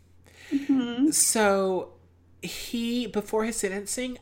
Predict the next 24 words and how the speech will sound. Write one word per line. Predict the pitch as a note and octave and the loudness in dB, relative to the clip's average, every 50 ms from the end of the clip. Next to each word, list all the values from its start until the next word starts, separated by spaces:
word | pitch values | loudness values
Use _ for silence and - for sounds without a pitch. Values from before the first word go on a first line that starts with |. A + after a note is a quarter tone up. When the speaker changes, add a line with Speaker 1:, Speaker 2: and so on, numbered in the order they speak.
| - | -2
Speaker 2:
addressed | G#3+ G3+ G3+ - F3+ F3+ F3 F3 - - - | -2 -2 -2 0 -2 0 0 0 -2 -4 -4
the | G3 | -6
court | - - - G3 F3 F3+ F#3 F#3 - | -6 -4 -2 0 2 2 2 0 -6
for | - - G3+ G3 E3+ | -6 -2 -2 -2 -2
nearly | F3 E3+ E3+ E3 E3 D#3+ F3 F#3+ F#3+ | -2 -2 0 0 2 2 2 0 0
twenty | F#3 - - - F3 E3+ E3 E3 - - F3+ E3+ | -2 -6 -8 -6 -4 -4 -4 -4 -6 -8 -8 -8
minutes, | D3+ D3 C3+ C3 B2+ A#2 - - - | -6 -8 -8 -8 -8 -10 -8 -10 -10
and | - D#3+ E3 | -8 -4 -4
I | D#3+ D#3 | -4 -4
don't | D#3 - - D#3 D3+ D3 D3 | -4 -4 -2 -2 -2 -2 -2
know | D#3+ D#3+ E3 | -6 -4 -4
why | F3 E3+ D#3+ D#3 D3+ D#3 | -4 -2 -2 0 0 -2
anyone | C3+ C#3 D3 D3+ D3+ D3+ D#3 D#3 | -2 -2 -4 -4 -4 -4 -6 -6
said | C#3+ - E3 D3+ C#3+ | -4 -2 0 0 0
he | - E3 D3 | 0 -2 -2
decided, | D3+ D3 C#3 - C#3 C3+ C#3 C3+ C3+ - | -2 -4 -4 -4 -4 -4 -4 -6 -6 -4
like, | - D#3 D3 | -2 -2 -2
he | - - - | 0 -2 -6
should | - - D3+ | -6 -6 -6
have | D3 C#3 C3 | -6 -6 -4
that | D3 C3+ - B2 | -4 -6 -6 -6
much | B2+ - - - | -12 -14 -14 -16
time. | - G2+ C#2+ - D2+ E2+ A#2+ - _ _ _ - - _ _ _ _ _ _ - - - - | -16 -14 -14 -14 -16 -18 -20 -20 _ _ _ -20 -20 _ _ _ _ _ _ -20 -20 -8 -2
Speaker 1:
No. | G3+ G3+ G3+ G3+ G3 G#3 G#3+ G#3+ G3 F#3 F3+ F3+ F#3 - | 2 2 4 4 6 6 6 6 6 4 2 0 -2 -8